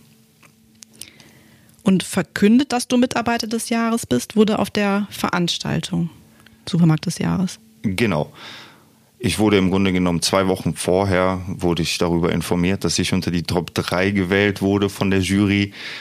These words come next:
Speaker 2: Und, äh, bis zur Veranstaltung selbst war es aber noch gar nicht klar, in was für einer Kategorie ich da gewonnen habe.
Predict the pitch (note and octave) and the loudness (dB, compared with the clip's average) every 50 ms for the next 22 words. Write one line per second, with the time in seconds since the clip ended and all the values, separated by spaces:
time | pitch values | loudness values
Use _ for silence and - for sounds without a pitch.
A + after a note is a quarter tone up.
0 | - - - - E2+ D#2 D#2 D2+ D2+ D2+ D#2+ D#2+ D2+ - - - - E2+ D#2+ D#2 | -18 -12 -6 -4 -2 0 0 0 -2 -2 -2 -4 -6 -8 -10 -6 -4 -2 -2 -2
1 | D2 C#2+ C#2+ - D#2+ E2 G#2+ G#2+ - - F2+ - F#2+ F#2+ F#2+ - - - F#2 - | -2 -4 -4 -6 -4 -4 -2 -2 -2 -2 0 0 0 0 0 0 0 -2 -2 0
2 | - E2+ E2 D2+ F2 F#2 G#2 A2+ - - E2+ F2+ G2 G#2+ - - F#2 F2+ F#2 F2+ | 0 0 0 2 2 2 2 0 0 -2 -2 -2 -2 -2 -2 -4 -2 -2 -2 -2
3 | E2+ E2 - F2+ F2+ F#2 F2+ E2 - - - - A2 A2 G2+ D#2 D#2+ D#2+ D2+ - | -2 -2 -2 -2 -2 -2 -2 -2 -4 -4 -2 -2 0 0 0 -2 -2 -2 -2 -4
4 | G2+ G#2+ - - - F2 E2+ F2 F2 F2+ E2+ - - E2+ - G2 F2 F2+ F2+ G2 | -4 -6 -6 -4 -2 -2 0 0 0 -2 -2 -4 -6 -6 -4 -2 0 0 2 0
5 | G#2+ G2 D#2 C#2+ - - - D#2 D2+ D#2 D2+ D#2+ D#2 D2+ D2+ D2+ D#2 D#2+ - - | 0 -2 -2 -4 -4 -4 -4 -4 -4 -4 -4 -4 -4 -4 -4 -6 -6 -8 -8 -10